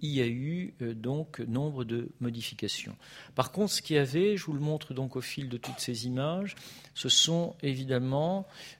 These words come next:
euh, l'idée de, de, de se retourner sur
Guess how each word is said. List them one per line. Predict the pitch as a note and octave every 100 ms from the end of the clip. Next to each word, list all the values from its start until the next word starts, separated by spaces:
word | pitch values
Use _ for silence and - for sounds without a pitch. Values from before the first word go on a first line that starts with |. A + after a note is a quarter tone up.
| _ -
euh, | B2+ B2+ B2 B2+ B2+ C3
l'idée | C3+ C#3 C3+ D#3+
de, | C3 C3
de, | B2+ A#2 C3 -
de | A#2 C3
se | -
retourner | B2+ C#3+ - C#3+ C3+ D3 C#3+ - - - - - - - _ -
sur | - - C#3+ C#3 B2